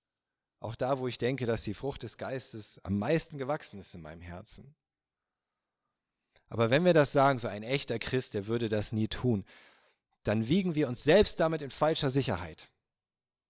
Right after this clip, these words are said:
Weil wir ja denken, ich bin doch ein wahrer Christ, oder?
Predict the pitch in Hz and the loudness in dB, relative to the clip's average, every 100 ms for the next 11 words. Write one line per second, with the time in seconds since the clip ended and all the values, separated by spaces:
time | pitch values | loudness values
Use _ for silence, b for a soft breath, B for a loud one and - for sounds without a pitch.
0 | _ - 120 147 139 156 151 175 202 - | _ -4 2 4 6 6 6 6 4 6
1 | 277 269 196 147 131 110 107 113 101 - | 4 4 4 4 4 2 -2 -2 -4 -2
2 | 131 208 | 0 0